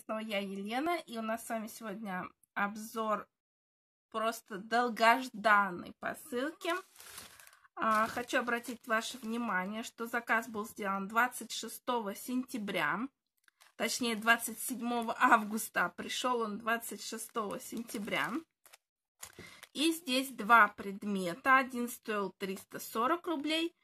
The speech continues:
и второй стоил двести четырнадцать рублей. И давайте их скорей достанем, потому что я очень их давно жду и давно хочу ими уже начать пользоваться.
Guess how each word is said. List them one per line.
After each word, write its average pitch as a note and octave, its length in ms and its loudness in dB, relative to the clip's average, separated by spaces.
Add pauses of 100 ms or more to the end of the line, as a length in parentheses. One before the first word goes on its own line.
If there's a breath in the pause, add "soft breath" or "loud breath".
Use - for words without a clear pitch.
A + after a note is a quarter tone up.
(320 soft breath)
и C#4 80 -2
второй A#3 420 -2
стоил A3+ 380 -2
двести A3 520 -4
четырнадцать F3+ 920 -6
рублей. A#2 420 -12 (1300 loud breath)
И B3+ 140 -2
давайте A3+ 640 4
их G3+ 100 -6
скорей A3 500 0
достанем, A3+ 760 -2
потому A#3+ 380 -6
что - 260 -14
я G#3+ 200 -2 (240)
очень G#3 560 -4 (120)
их G3+ 240 -8
давно G3+ 380 0
жду A3+ 360 -2 (520)
и A#3+ 160 -2
давно A3+ 340 4
хочу G#3+ 340 0
ими G#3 200 -4
уже A3 200 -6
начать G#3+ 440 -4
пользоваться. D4+ 760 0